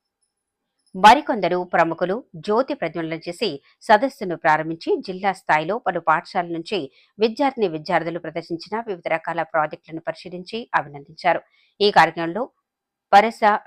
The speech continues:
వెంకట్, టీటీపీసీసీ నాగసీతారాములు, కాంగ్రెస్ పార్టీ జిల్లా నాయకులు బొజ్జ నాయక్, మండల అధ్యక్షులు గోవిందరెడ్డి, సారపల్లి శేఖర్, నియోజకవర్గ ప్రధాన కార్యదర్శి ఫజిల్ బక్షి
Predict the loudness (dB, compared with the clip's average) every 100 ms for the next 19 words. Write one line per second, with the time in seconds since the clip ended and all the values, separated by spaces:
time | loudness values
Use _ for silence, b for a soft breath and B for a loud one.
0 | -6 -4 -4 -6 -8 -10 _ _ _ -4
1 | -2 -2 -6 -4 -4 -4 -4 -4 -6 -8
2 | -8 4 4 4 0 -8 -4 0 2 0
3 | -2 -6 -10 _ _ _ 6 6 6 0
4 | -2 0 2 0 -4 0 0 4 2 2
5 | -2 -6 -8 _ _ 0 0 2 2 4
6 | 4 4 0 _ _ _ -20 _ _ 2
7 | 4 4 2 2 0 -6 -4 -4 -4 _
8 | -2 6 6 6 0 -2 -2 -6 -6 _
9 | _ 4 8 8 4 0 0 -2 -4 -2
10 | -2 -4 _ _ 0 4 4 2 0 0
11 | -2 -2 -2 0 0 -2 -4 -2 -4 -4
12 | _ _ _ 6 6 0 0 -2 0 -4